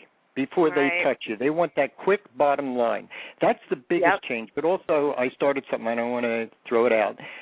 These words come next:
Speaker 1: The manager thing. Uh, it started with Universal, and it's probably spreading now with the different major labels and stuff. They don't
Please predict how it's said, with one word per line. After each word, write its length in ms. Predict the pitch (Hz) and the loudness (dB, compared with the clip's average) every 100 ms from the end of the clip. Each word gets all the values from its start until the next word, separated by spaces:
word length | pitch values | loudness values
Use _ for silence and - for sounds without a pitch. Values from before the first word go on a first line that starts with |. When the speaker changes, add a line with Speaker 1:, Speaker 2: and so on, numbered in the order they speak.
| - - | -20 -6
Speaker 1:
The 80 | 160 | -2
manager 540 | 185 208 220 208 143 120 | 2 4 2 0 -2 -4
thing. 440 | - 120 101 98 _ - - 135 | -2 -4 -4 -12 _ -20 -4 2
Uh, 160 | 135 147 | 2 2
it 100 | - | 0
started 260 | 180 175 165 | 2 2 2
with 120 | 147 | -2
Universal, 680 | 156 156 139 143 147 - 139 | -2 -2 0 0 0 0 0
and 80 | 131 | 0
it's 80 | - | -2
probably 260 | 160 139 135 - | -2 -2 -4 -6
spreading 360 | - 123 120 120 | -2 -2 -2 -2
now 240 | 117 117 | -2 -2
with 100 | 117 127 | -4 -8
the 60 | |
different 420 | - 123 127 117 _ - | -8 -6 -6 -10 _ -12
major 400 | 120 131 120 127 | 0 0 2 0
labels 520 | 113 117 120 131 110 - | 2 2 2 0 -2 -6
and 140 | 117 - | -10 -4
stuff. 240 | 123 117 - - - - | 2 2 0 -10 -20 -2
They 160 | 175 254 | 0 2
don't 260 | 311 311 | 0 -4